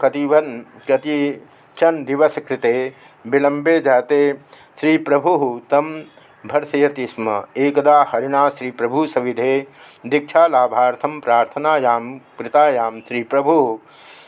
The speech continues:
असम्मतः अभूत्। परं प्रार्थयति स्म यत् ये आन्तरिकाकर्षणेन तत्समीपम् आगमिष्यन्ति ते सर्वे सिद्धाः स्युः।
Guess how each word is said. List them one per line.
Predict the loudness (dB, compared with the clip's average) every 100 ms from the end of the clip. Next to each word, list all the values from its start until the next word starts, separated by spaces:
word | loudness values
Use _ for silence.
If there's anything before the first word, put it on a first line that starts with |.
| -20 -4
असम्मतः | -2 0 -2 -4 0 -2
अभूत्। | -2 -4 -4 -6 -4
परं | 0 0 0 0
प्रार्थयति | 2 2 2 0 0 -2
स्म | -6 -8 -8 -8
यत् | 0 2 2
ये | -2 0 0
आन्तरिकाकर्षणेन | 0 0 0 -2 -6 -2 2 2 4 0 -2 -2 0 0 -2
तत्समीपम् | -6 -4 -2 0 -2 -4 -4 -4 -2 -2 -6 -18 -20 -10 0
आगमिष्यन्ति | 0 0 -6 -8 -4 -4 -4 -8
ते | -4 0 0
सर्वे | 0 -2 0 -4
सिद्धाः | -4 -8 -4 2 4
स्युः। | 2 -2 -6 -4 -4 -6